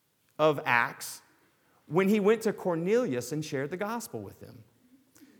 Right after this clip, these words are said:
Peter would never have done that as a Jew, except he saw a vision, and then he heard God tell him,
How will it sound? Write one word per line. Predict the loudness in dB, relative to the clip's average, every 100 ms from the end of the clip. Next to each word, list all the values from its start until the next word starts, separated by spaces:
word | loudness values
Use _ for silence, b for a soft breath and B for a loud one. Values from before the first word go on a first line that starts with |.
| b 2
Peter | 4 6
would | 6 6 6
never | 6 6 4 2
have | 0 0
done | 0 0
that | -2 -2
as | -4
a | -6
Jew, | -4 0 -2
except | 2 0 0
he | -4
saw | -2 0 0
a |
vision, | 2 0 2 0 -2 -2
and | 0 2
then | 2
he | 0 0
heard | -2 -4 2 4 4 2 2
God | 2 2 -2 -6
tell | -2 2 4 4
him, | 2 0 -2